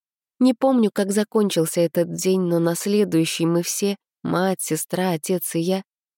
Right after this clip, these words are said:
сидели за столом и ели куриный суп с лапшой. Руку отца обвивали бинты — на его лице то и дело появлялась самодовольная ухмылка, будто он сделал что-то, чем в самом деле можно гордиться.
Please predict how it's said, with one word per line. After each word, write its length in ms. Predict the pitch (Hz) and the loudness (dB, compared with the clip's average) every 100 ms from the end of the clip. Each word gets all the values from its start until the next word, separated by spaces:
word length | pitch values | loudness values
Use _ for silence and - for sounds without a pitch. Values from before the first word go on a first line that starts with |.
| _ _ | _ _
сидели 400 | - 190 202 190 | -4 2 4 4
за 140 | 185 | 2
столом 440 | 180 - 202 226 190 | 0 -2 0 2 2
и 60 | |
ели 260 | 180 202 190 | 2 2 0
куриный 460 | - 190 190 196 180 | 0 2 2 2 2
суп 240 | - 185 | 0 -4
с 120 | - - | -4 -2
лапшой. 540 | 196 - - 165 160 _ _ _ _ _ _ | -2 -2 -2 -2 -4 _ _ _ _ _ _
Руку 320 | 185 175 - | 0 0 2
отца 380 | 160 160 - 180 | 0 0 0 2
обвивали 480 | 156 151 151 151 151 | 2 0 2 2 2
бинты — 560 | 143 151 151 - 175 175 _ _ | 2 0 0 -2 -4 -4 _ _
на 140 | - 185 | 2 2
его 140 | 190 | 4
лице 360 | 196 196 - 220 | 2 2 2 0
то 140 | - | 4
и 80 | 185 | 2
дело 300 | 185 202 185 - | 4 2 2 2
появлялась 560 | 180 180 190 196 - | 2 2 0 2 0
самодовольная 840 | - 170 170 170 180 190 185 170 165 | 0 0 0 0 0 0 2 2 2
ухмылка, 580 | 170 - 208 214 - | 0 0 2 2 0
будто 380 | 175 185 196 - | -2 0 0 0
он 140 | 180 185 | 0 0
сделал 460 | 185 190 180 180 | 0 2 4 2
что-то, 640 | 180 - - 220 226 196 190 _ _ | 0 -6 -4 0 0 -2 -4 _ _
чем 240 | - 208 | -2 0
в 40 | 202 | 0
самом 400 | - 220 196 190 | 0 2 2 2
деле 240 | 196 202 | 2 2
можно 380 | 190 196 190 202 | 2 0 0 0
гордиться. 720 | 190 214 202 208 196 - 160 | 0 0 0 0 -2 -4 -8